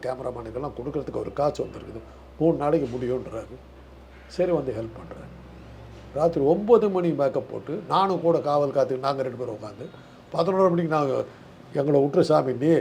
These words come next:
எள்ளு தான் என்னைக்கு காயுது, எள்ளு புழுக்க ஏன்டா காயுது, நாங்க போயிட்டு வரோம்னு" கிளம்பு.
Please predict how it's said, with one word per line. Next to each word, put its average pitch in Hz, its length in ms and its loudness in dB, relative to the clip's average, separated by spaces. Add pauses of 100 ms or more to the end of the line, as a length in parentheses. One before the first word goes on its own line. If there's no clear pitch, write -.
(260)
எள்ளு 156 280 8
தான் 175 180 10
என்னைக்கு 156 320 6
காயுது, 151 300 6
எள்ளு 151 220 6
புழுக்க 151 420 4
ஏன்டா 143 80 0
காயுது, 135 380 4
நாங்க 139 260 4
போயிட்டு - 380 -2
வரோம்னு" 151 200 -2 (320)
கிளம்பு. 160 220 0